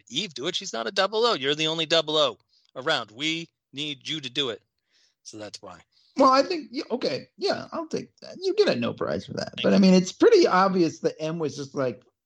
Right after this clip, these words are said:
Speaker 2: I don't care. Like, she was
Speaker 1: No, and
Speaker 2: ordering
Speaker 1: I
Speaker 2: him.
Speaker 1: don't like when she gets a little too badass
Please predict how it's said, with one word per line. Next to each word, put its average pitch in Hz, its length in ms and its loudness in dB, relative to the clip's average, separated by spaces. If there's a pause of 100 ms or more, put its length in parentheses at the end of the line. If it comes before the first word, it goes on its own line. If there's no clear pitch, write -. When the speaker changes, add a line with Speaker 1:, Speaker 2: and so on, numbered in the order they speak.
(300)
Speaker 2:
I 131 200 -8
don't 131 280 -2
care. 107 320 -6
Like, 110 220 -4
she 170 220 -2
was 156 100 4
Speaker 1:
No, 214 160 6
and 170 80 6
Speaker 2:
ordering 143 340 2
Speaker 1:
I - 40 -12
Speaker 2:
him. - 80 -10
Speaker 1:
don't 370 260 -4
like 185 200 0
when 147 140 -8
she - 140 -10
gets 131 240 -8
a 123 40 -16
little 127 280 -8
too 156 160 -12
badass 156 560 -4